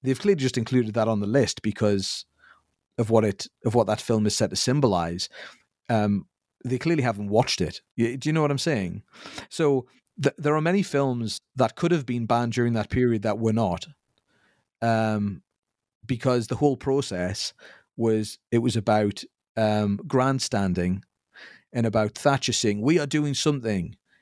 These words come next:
to curb the spread of this violent material. Look at these horrible titles." But, you know, once the Video Recordings Act was passed, I mean, you know, th-, there were still titles in circulation that, um,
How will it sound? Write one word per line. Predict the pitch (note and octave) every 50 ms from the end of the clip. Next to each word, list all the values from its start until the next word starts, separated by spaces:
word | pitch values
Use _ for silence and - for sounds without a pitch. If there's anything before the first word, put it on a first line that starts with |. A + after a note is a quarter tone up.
| _ - -
to | - -
curb | - - - C#3 C#3 C3+ B2 A2 G2+ F#2+ - A2 - - _ _ -
the | A#2
spread | A2 - - - C#3 C3 B2+
of | B2 A2 G#2+
this | A2 G#2 -
violent | - A2 A2+ A#2+ A2+ A2 F#2+
material. | G2+ G2+ - - B2+ B2 G#2+ G2+ F#2 F2 D#2+ E2 - _ - - - - _ _ -
Look | C3+ D3+ -
at | - -
these | B2+ B2+ A2+ -
horrible | - C3+ C3+ B2+ A#2+ A2 G#2+ G2+
titles." | - - C#3 C#3 B2 D#2+ C#2+ D#2+ - G2+ - - - _ - - - - _ _ -
But, | - D3+ C3 - - - _ _ _ -
you | - C#3+
know, | C3+
once | A2 A#2 E3 F#3+ -
the | C3+
Video | B2+ B2 A#2 A2+
Recordings | A2+ - C3 A#2+ A2+ A2+ G#2+
Act | G#2 F2+ - _ _ -
was | - G2 -
passed, | - - A#2+ C3+ C#3 - - -
I | G#2
mean, | G2+ G2 G2 F#2+ F#2+ F#2+ - _ _ _ _ _ _ _ _ _
you | - B2+
know, | A#2 G#2+
th-, | G2 A2 C#3
there | B2+ C3
were | B2+ B2
still | - - G3+ F3+
titles | - - - B2+ D3 C#3 B2+ G#2
in | G2+ G2+
circulation | - - A#2 G#2+ E2 G2+ G2+ G#2 B2+ B2+ - A2 G2 F#2+
that, | G2 F#2+ F#2+ F#2+ - - _ _ _ _ _ _ _ _ -
um, | - G#2 G2 G2 F#2+ F#2 F#2 F#2 F2 -